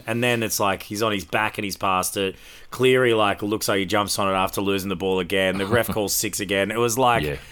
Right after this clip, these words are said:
Speaker 1: an absolute shit show. And I'd have to say, I, I really think that, you know, the ball should have been handed over at that point,
Speaker 2: Mm.
Speaker 1: but they let the play the ball go on. Um, now, but the other news in the N R L, which will be interesting,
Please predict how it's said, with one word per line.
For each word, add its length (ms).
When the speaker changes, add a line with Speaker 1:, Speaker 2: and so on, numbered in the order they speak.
Speaker 1:
an 140
absolute 760
shit 280
show. 500
And 200
I'd 140
have 160
to 100
say, 240
I, 160
I 80
really 460
think 360
that, 180
you 120
know, 60
the 60
ball 200
should 160
have 60
been 120
handed 240
over 240
at 60
that 160
point, 320
Speaker 2:
Mm. 40
Speaker 1:
but 140
they 140
let 140
the 60
play 220
the 60
ball 160
go 180
on. 180
Um, 520
now, 240
but 140
the 100
other 160
news 260
in 40
the 80
N 80
R 200
L, 140
which 200
will 80
be 180
interesting, 960